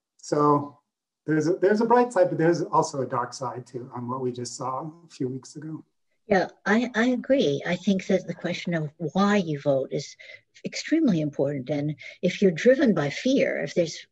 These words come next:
Speaker 2: fear mongering, whipping up people, frightened, running to the polls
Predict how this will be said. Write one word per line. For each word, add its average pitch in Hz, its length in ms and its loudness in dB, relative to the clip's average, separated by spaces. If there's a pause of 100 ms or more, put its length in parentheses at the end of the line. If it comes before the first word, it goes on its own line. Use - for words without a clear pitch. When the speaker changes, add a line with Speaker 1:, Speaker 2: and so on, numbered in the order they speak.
(120)
Speaker 2:
fear 277 260 4
mongering, 151 720 0
whipping 196 340 4
up 190 260 -2
people, 139 400 -4 (300)
frightened, 190 540 0
running 151 320 -2
to 143 100 -8
the - 120 -10
polls 139 480 -6